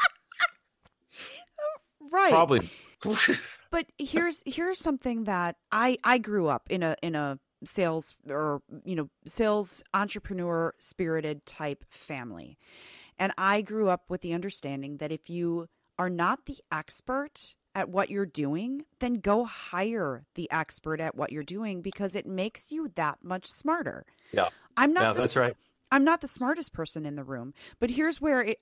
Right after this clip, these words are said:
Speaker 1: I stand out among other people. I am smart enough to know it. I don't know how to do accounting. I run my own business, okay? Do I wanna do my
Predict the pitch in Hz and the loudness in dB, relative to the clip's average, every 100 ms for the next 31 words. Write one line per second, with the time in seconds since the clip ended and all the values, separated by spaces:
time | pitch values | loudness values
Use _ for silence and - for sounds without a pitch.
0 | - 202 220 220 - 214 190 170 156 156 | -2 0 0 0 -4 -4 -2 -2 -2 -4
1 | _ _ - 185 165 156 143 - 202 127 | _ _ -6 -4 -2 -4 -6 -8 -8 -8
2 | - _ - - - 220 214 - - 196 | -10 _ -20 -8 -2 -2 -2 -6 -6 -2
3 | 226 247 220 - - 190 160 156 170 226 | 0 0 -2 -4 -8 -6 -6 -2 -2 -2
4 | 117 - - - - _ _ - 233 320 | -4 -10 -12 -12 -14 _ _ 0 2 2
5 | 285 247 233 185 185 147 - 170 131 - | 2 0 0 0 -4 -4 -6 -6 -6 -12
6 | _ _ - 175 196 220 214 190 165 143 | _ _ -4 0 0 0 -2 -2 -4 -2
7 | 151 - 78 55 - - - _ 135 165 | -4 -4 -10 -12 -14 -14 -18 _ -6 -2
8 | 143 160 - _ _ _ _ - 214 208 | 0 -2 -8 _ _ _ _ 0 8 8
9 | 269 311 330 220 170 202 226 | 8 4 2 0 -2 0 0